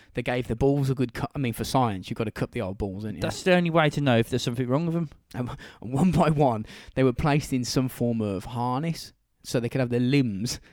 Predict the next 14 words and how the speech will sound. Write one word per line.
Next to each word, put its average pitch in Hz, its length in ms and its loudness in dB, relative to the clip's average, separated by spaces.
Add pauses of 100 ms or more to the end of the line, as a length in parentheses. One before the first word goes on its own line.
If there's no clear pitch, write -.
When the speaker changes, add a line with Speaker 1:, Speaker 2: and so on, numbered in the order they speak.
(240)
Speaker 1:
articulated. 113 1000 -4
Like, 107 180 -6
it's - 100 2
like 139 120 2
they 175 60 4
were 135 80 2
studying 135 540 2
how 127 280 -2
the, 117 300 -2
the 123 100 -4
motion, 120 420 -2
like, 90 120 -6
the 95 60 -10
me-, 113 160 -6